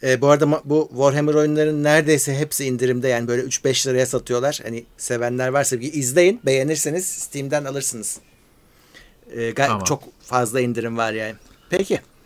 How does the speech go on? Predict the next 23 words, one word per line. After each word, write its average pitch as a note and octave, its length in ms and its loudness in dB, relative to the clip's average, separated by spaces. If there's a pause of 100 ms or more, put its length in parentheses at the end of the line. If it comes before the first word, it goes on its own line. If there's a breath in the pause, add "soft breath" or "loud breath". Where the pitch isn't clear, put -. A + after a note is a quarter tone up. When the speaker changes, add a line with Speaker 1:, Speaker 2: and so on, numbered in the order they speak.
(240)
Speaker 2:
En F3 240 0
baba C#3 260 6
oyunları C3 600 2
şeydir, A#2+ 540 0
Dawn C3 300 4
of A#2+ 200 -6
War C3 260 2
serisidir. A2+ 840 -6 (400)
Speaker 1:
O A#2+ 240 -4
tabii. A2+ 240 -4 (580)
Speaker 2:
Mutlaka B2+ 560 -2
memnun A#2+ 400 -4
kalacağınız A2 720 -2
bir A2+ 40 -10
seri. G#2+ 480 -2 (840 soft breath)
Aksiyon F3+ 540 4
oyunu E3+ 260 -2
istiyorsanız, D#3 920 -4 (300)
e, A2+ 400 -18
Space D#3 520 -2
Marine D3 380 -2 (220)
güzel D#3+ 300 2
oyundur. A2 560 -4